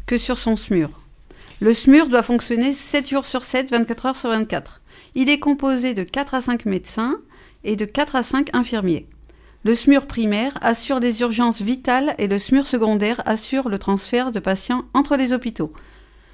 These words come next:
Au vu des grosses difficultés du smur d'Aubenas, le smur de Privas, qui n'a qu'un seul smur primaire, vient souvent en renfort à celui d'Aubenas. Total, des patients qui risquent de ne plus être pris en charge rapidement,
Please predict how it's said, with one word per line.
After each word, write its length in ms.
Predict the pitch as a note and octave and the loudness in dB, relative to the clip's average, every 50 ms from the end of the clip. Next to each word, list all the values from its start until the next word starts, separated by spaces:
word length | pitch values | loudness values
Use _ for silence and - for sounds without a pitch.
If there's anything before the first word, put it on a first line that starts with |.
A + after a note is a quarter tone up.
| - - - - - - - - | -20 -20 -20 -20 -20 -20 -14 -4
Au 160 | - B3 C#4+ | 2 2 4
vu 200 | C#4 C#4 D4+ E4 | 4 6 4 4
des 160 | D#4 C4+ A3 | 4 4 0
grosses 460 | F#3 G3+ G3+ G#3+ C4+ D#4+ E4 D#4 - - | 0 0 0 2 4 2 2 2 -4 -4
difficultés 640 | A3 B3 B3 - C#4 C#4 C4+ B3 B3 - - D4 D4+ | -4 -4 -2 -2 -2 -2 -2 -6 -4 -2 0 0 0
du 140 | D4 B3 G#3+ | 0 -2 -4
smur 380 | - - B3 C4+ C#4+ D4 D4 | 0 4 4 6 6 4 2
d'Aubenas, 480 | A3+ B3+ B3+ B3+ C4+ B3 G#3 D#3+ D#3 D#3 - - _ - - - - _ - - | 2 0 2 2 2 2 2 0 -2 -4 -10 -18 _ -20 -20 -20 -20 _ -6 0
le 140 | A3 B3 C4+ | 2 2 2
smur 380 | C4 - - C#4 D4 D#4+ D4+ | 2 4 6 6 6 6 4
de 80 | C#4 C#4 | 2 0
Privas, 480 | C#4+ - C#4+ C#4+ C4 B3+ A#3+ A#3+ C4+ D#4+ - - - - - - - | 0 2 0 0 2 2 0 0 -2 -4 -12 -20 -20 -20 -20 -16 -8
qui 140 | - A#3+ | -4 -2
n'a 160 | A3+ A3+ A3 A3 | 0 0 -2 -2
qu'un 200 | A3 - D4+ D4 | 2 2 2 2
seul 220 | D4 C#4+ C4 A#3+ | 2 0 -2 -2
smur 460 | A#3+ - - B3+ B3+ C4+ D4+ D4+ - | -4 0 2 2 2 2 0 -4 -8
primaire, 640 | - - - B3 A#3 G3+ F#3+ A3+ B3+ - - - - _ _ _ - - - - - - - - | -8 -4 0 2 2 2 2 0 -4 -8 -14 -20 -20 _ _ _ -20 -20 -20 -20 -20 -20 -12 -8
vient 260 | G3+ G3+ A3 C4+ C4 | -6 0 4 4 4
souvent 400 | B3+ C4 - - D4+ D#4 D#4+ D4+ | 4 2 0 0 4 4 6 6
en 140 | - A3+ A3+ | 6 4 4
renfort 500 | A3 A#3 C#4 C#4 C4+ - - D4 D#4 D#4+ | 4 4 2 2 2 0 0 0 0 2
à 80 | D4 A3 | 0 -2
celui 300 | - - B3 A3 C4+ C4 | 0 -2 -2 0 0 0
d'Aubenas. 400 | B3 C4 A3+ A#3+ A#3 G#3 F3 - - - _ _ - - - _ _ _ - - - - | 0 0 2 2 2 2 0 -2 -4 -16 _ _ -20 -20 -20 _ _ _ -20 -20 -10 -4
Total, 440 | - B3+ B3 B3 A3+ G3 F#3+ G#3+ B3+ D#4+ F4+ - - - - - - - | -2 -2 0 0 0 0 0 0 0 -2 -6 -8 -12 -20 -20 -18 -8 -2
des 160 | G3 A3+ A#3+ | 2 2 4
patients 360 | A#3+ B3+ B3+ B3 - D4 C#4+ | 4 4 2 2 0 0 0
qui 160 | C#4 - B3 | 0 0 -2
risquent 300 | A#3+ A#3 C4+ C#4 - - | -2 -2 -2 -4 -4 -8
de 80 | G#3 G3 | -6 -4
ne 140 | G3+ G3+ G3+ | -2 -2 -4
plus 380 | G3 - - D4 E4 D#4+ C#4+ | -4 -2 2 4 6 6 6
être 220 | D4+ D4+ D4 - B3+ | 2 0 0 -2 -6
pris 280 | B3 - - C4+ C4 | -6 -4 -4 -2 -2
en 100 | B3 A#3 | 0 -2
charge 360 | A#3 - - C4+ C4+ B3+ A3 G3+ | -2 -2 0 -2 -2 -2 -2 -4
rapidement, 500 | B3 B3 B3 A#3+ A3+ A3 A3 A#3 C4 | -4 -4 -2 0 0 0 0 0 -2